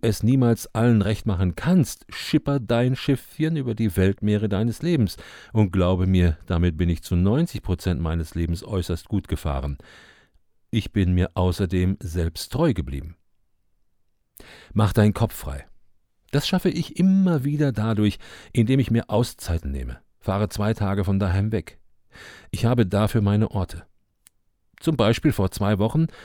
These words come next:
fuhr ich wieder für zwei Tage fort. In Norddeutschland hatte ich zwei Geschäftstermine und über Nacht fuhr ich an die See.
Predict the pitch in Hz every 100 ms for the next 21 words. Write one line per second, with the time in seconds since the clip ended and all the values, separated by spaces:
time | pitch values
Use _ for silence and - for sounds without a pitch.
0 | - - - 120 113 107 110 - 98 -
1 | 87 87 82 82 - 113 - 95 254 147
2 | 131 139 127 107 87 80 - 76 71 123
3 | - - - 120 131 165 - - - -
4 | _ 110 104 95 95 113 - - 95 90
5 | 82 87 67 65